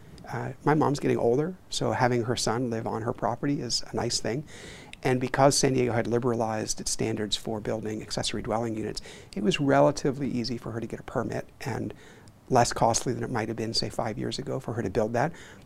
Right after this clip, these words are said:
And now they live in two units on her land. It's, uh, great. I mean, it keeps that family together. It keeps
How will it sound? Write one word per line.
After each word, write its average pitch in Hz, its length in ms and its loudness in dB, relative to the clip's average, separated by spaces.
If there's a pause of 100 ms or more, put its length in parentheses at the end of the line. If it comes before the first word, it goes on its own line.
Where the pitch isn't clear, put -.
And 123 140 2
now 123 240 4
they 135 140 2
live 131 260 0
in 127 100 0
two 131 460 0
units 135 380 0
on 123 140 -2
her 127 200 0
land. 117 380 -2 (560)
It's, - 260 0
uh, 135 300 2
great. 165 360 4
I 117 60 -2
mean, 110 120 -2
it - 80 -8
keeps - 200 -4
that - 140 -4
family - 340 -2
together. 147 420 -2
It 120 140 -10
keeps - 380 -2